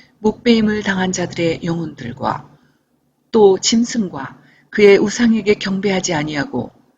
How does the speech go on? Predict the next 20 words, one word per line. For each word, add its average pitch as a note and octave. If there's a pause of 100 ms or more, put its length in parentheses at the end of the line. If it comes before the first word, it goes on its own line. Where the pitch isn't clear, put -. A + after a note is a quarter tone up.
(500)
그들의 G3
이마와 G#3+
손에 D#3+ (300)
그의 A3
표를 C4+
받지 G#3
아니한 F3
자들이 C#3+ (480)
살아서 - (540)
그리스도와 G3
더불어 D#3 (200)
천 B3
년 B3
동안 F#3
왕노릇하니. D3+ (4000)
요한계시록 F#3
이십 G3
장 G3+
사 G#3
절은 C#3